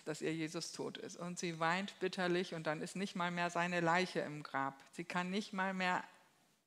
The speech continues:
diesen Trost empfangen, dass sie ans Grab ihres liebsten Menschen gehen kann. Und dann ruft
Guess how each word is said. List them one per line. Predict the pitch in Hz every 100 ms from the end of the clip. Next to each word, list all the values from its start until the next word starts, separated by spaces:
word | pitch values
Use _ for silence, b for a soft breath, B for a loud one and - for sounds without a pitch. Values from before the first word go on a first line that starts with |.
| _ _ _ _ _ _ -
diesen | 214 208
Trost | 196 208 226 -
empfangen, | 185 185 190 196
dass | 185 -
sie | 170
ans | 175 -
Grab | - 175 185
ihres | - 180 175 -
liebsten | - 196 - 185
Menschen | 175 175 165 156
gehen | 143 147
kann. | - 143 147 - B B B B B B B B B B B B B B B _
Und | 208
dann | 233 240
ruft | 233 277 - -